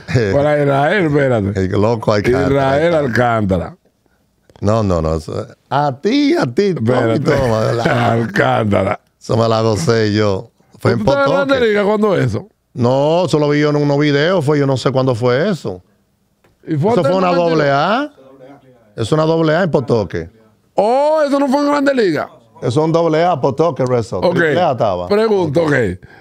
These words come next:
Speaker 2: Cuando pasa eso, eso se habla entre ustedes. Ustedes vieron el lío de Israel. Israel está loco.
Speaker 1: Claro, se dio a respetar, el tipo le coge miedo a todo el mundo. Yo te voy a hacer historia de Alcántara después que terminemos.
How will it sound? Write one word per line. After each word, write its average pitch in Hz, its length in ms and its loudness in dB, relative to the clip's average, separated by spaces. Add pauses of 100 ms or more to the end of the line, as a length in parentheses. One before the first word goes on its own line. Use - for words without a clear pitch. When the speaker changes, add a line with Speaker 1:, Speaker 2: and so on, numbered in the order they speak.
(260)
Speaker 2:
Cuando 269 400 0
pasa 269 420 2
eso, 196 340 0
eso 269 260 0
se 320 140 2
habla 233 260 0
entre 233 160 -2
ustedes. 185 280 -2
Ustedes 175 240 -2
vieron 226 260 0
el 226 100 2
lío 226 180 0
de 202 80 0
Israel. 226 400 0
Israel 226 260 0
está 226 120 0
loco. - 120 0
Speaker 1:
Claro, 123 680 0
se 120 140 -2
dio 117 120 2
a 117 40 0
respetar, 120 320 0
el 127 60 0
tipo 127 140 0
le 123 60 0
coge 117 220 -2
miedo 120 120 0
a 113 40 -6
todo 117 100 -2
el 113 80 0
mundo. 117 480 -4 (1700)
Yo 143 140 -8
te - 80 -2
voy 415 80 0
a - 40 -2
hacer 226 200 -2
historia 170 380 0
de 143 80 0
Alcántara 123 480 0
después 117 180 0
que 123 80 0
terminemos. 95 640 -2